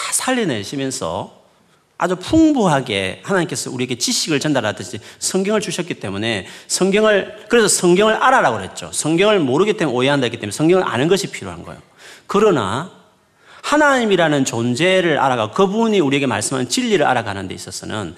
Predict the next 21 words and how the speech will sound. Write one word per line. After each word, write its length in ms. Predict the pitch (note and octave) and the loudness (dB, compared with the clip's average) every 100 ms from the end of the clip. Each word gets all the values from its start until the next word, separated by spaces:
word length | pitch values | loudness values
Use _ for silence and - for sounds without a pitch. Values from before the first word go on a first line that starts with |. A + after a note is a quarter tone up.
| - - - - - | -16 -20 -20 -20 -6
지식 800 | - C#4+ B3+ A3 F3 F3 - - | -2 0 0 -2 -4 -10 -12 -8
차원의 640 | - A#3 A#3 A3+ G#3 F3 | -2 2 2 2 0 0
그 100 | D#3+ | -2
이상의 520 | B2+ A#2 G3 G#3+ G#3 | -4 -2 -4 -2 0
영역도 340 | F#3 G3 B2 G2+ | 2 0 -4 -8
있는 240 | F#2 G2 | -8 -12
것이에요. 460 | G2 - G2 E2 F#2+ _ _ _ _ _ | -14 -14 -16 -20 -20 _ _ _ _ _
그런 240 | - G#3+ A3+ | -2 0 2
점에서 380 | E3+ C3+ - A2+ | 2 0 -4 -8
그는 260 | A#2 G#2+ | -8 -8
계시라고 580 | - A2+ A2 - F3+ D3 | -10 -8 -4 -2 -2 -2
말을 240 | F#2 E2 | -8 -14
하는 140 | D#2+ E2 | -18 -20
거예요. 80 | - _ _ _ _ _ _ _ _ _ _ _ _ - - | -20 _ _ _ _ _ _ _ _ _ _ _ _ -20 -2
그렇기 320 | C4 - - | -2 -2 -2
때문에 440 | E3 C3+ A2+ G2+ | 0 0 0 -2
하나님에 520 | D3+ C4+ C#4 B3+ G#3 | -2 2 4 4 2
대한 360 | E3+ B2+ C#3 C3+ | 2 0 0 0
지식을 420 | - A#3 - - | -4 -4 -2 0
알아가는 380 | E3+ D3+ A#2 A2 | 0 0 -2 -6
것은 480 | F#2+ - A#2 F#2+ | -8 -8 -8 -8